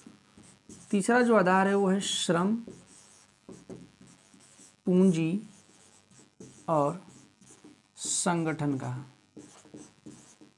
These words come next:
श्रम, पूंजी और संगठन को भी इन्होंने आधार बनाया। दुनिया के विभिन्न हिस्सों में जहाँ पर जनसंख्या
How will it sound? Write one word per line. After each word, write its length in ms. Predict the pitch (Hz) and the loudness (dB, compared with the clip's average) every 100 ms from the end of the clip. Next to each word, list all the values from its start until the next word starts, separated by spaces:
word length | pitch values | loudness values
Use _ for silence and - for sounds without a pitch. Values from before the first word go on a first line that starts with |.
| 101 - - - _ _ _ 104 - | -20 -20 -20 -20 _ _ _ -20 -16
श्रम, 440 | - - 214 240 233 | -8 -2 0 2 0
पूंजी 500 | 196 185 185 214 - | -2 0 0 -2 -2
और 260 | 156 214 - _ _ - | -4 -4 -10 _ _ -12
संगठन 600 | - - 190 185 196 214 | -6 0 0 2 0 2
को 120 | 196 | 2
भी 80 | 175 | 0
इन्होंने 300 | 170 185 202 | 0 -2 -4
आधार 300 | 165 135 139 | -8 -8 -8
बनाया। 400 | 143 139 143 147 - _ - - - - - 196 | -6 -8 -8 -12 -14 _ -20 -20 -20 -20 -4 2
दुनिया 300 | 226 254 262 | 2 2 2
के 100 | 254 | 4
विभिन्न 300 | 220 254 233 | 4 4 4
हिस्सों 380 | 202 196 226 | 2 2 2
में 180 | 220 220 | 4 4
जहाँ 200 | 196 196 | 2 0
पर 120 | 220 | 0
जनसंख्या 720 | 190 185 180 190 185 208 208 | 0 0 0 -4 -2 -2 -2